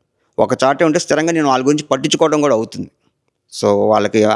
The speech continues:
ఆరోగ్యపరంగా అయినా, ఎడ్యుకేషన్ పరంగా అయినా, నేను వాళ్ళతో ఉంటే వాళ్ళని చూసుకోగలను. లేకపోతే, తను ఒక్కతే ఇద్దరిని మేనేజ్ చేస్తూ, నేను ఈ, వాళ్ళని ఒక ఊర్లో ఉంచి, నేను ఇంకో ఊళ్ళో ఉద్యోగం చేస్తూ,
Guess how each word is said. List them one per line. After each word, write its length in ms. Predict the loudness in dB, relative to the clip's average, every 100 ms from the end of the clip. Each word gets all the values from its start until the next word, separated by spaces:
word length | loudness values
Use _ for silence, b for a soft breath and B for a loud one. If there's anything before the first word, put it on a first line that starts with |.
| -4 b b -4
ఆరోగ్యపరంగా 680 | -2 -2 0 0 0 0 -2
అయినా, 420 | -4 -6 -6 -2
ఎడ్యుకేషన్ 580 | -2 -2 -2 -2 -2 -4
పరంగా 280 | -2 -2 -2
అయినా, 280 | -4 -6 -12 -20 _ _ _ 0
నేను 160 | 2
వాళ్ళతో 460 | 2 0 0 0 0
ఉంటే 200 | 2 2
వాళ్ళని 340 | 2 0 -4
చూసుకోగలను. 680 | -6 -4 -8 -12 _ _ -20 _ _ _ _ -2 0
లేకపోతే, 340 | 2 0 0
తను 140 | 0 -2
ఒక్కతే 340 | -2 -2 0
ఇద్దరిని 280 | 0 0 2
మేనేజ్ 360 | 0 -2 -2 -2
చేస్తూ, 200 | -2 0
నేను 200 | 0 0
ఈ, 220 | 0 -2 0
వాళ్ళని 260 | 0 0
ఒక 80 | -2
ఊర్లో 340 | -2 0 0
ఉంచి, 280 | 0 -2 -2
నేను 180 | 0 0
ఇంకో 200 | 0 2
ఊళ్ళో 380 | 2 0 0 0
ఉద్యోగం 420 | -2 0 2 0 -4
చేస్తూ, 320 | -8 -10